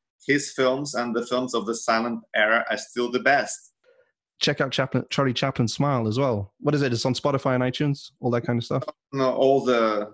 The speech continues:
Speaker 1: all the platforms. Yeah, it's called Chaplin's Smile on Warner, Warner label. Yeah.
Speaker 2: No, hey, so thank you so much for coming on, though.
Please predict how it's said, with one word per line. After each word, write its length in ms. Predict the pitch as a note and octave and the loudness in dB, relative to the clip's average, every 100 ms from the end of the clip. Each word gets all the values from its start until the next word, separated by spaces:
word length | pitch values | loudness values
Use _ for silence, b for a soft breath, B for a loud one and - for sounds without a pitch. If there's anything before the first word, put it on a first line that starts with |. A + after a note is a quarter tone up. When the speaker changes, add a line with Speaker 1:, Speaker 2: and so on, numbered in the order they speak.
| - | 2
Speaker 1:
all 180 | C3+ | 2
the 140 | B2+ B2 | 4 0
platforms. 680 | B2+ A2+ A2+ G#2 G2 G2 - | 2 2 2 -4 -6 -6 -2
Yeah, 120 | G2+ | 0
it's 160 | G2 - | 0 -4
called 220 | A2+ A2 _ _ - | -6 -6 _ _ -2
Chaplin's 460 | A2+ - A2+ A2 A2+ | -2 -2 -6 -6 -8
Smile 580 | - G#2+ G2+ F#2 F2+ - _ _ _ _ _ _ _ _ | -6 -4 -2 -4 -8 -14 _ _ _ _ _ _ _ _
on 100 | A2+ A2+ | -8 0
Warner, 420 | B2+ A#2+ G#2+ G2 _ _ | 0 2 0 0 _ _
Warner 260 | A#2 A#2 G#2+ | -2 -2 0
label. 460 | G2+ F#2+ F#2+ - - | 0 -2 -4 -12 -10
Yeah. 160 | F#2+ - - _ _ _ _ _ _ _ _ b b b b b | -10 -10 -20 _ _ _ _ _ _ _ _ b b b b b
Speaker 2:
No, 180 | C#3+ C#3+ | -2 0
hey, 220 | C#3 C#3+ | 0 -2
so 220 | B2+ E3+ D3+ | -2 -2 0
thank 260 | F#3 F3 | 0 -2
you 80 | F#3 | -2
so 180 | - F#3 | -2 0
much 220 | E3 D#3+ | -2 -2
for 100 | E3+ | -4
coming 340 | D3+ D3+ D3 C#3 | -2 0 0 0
on, 160 | B2 | 0
though. 220 | A2+ D#3+ | -2 -4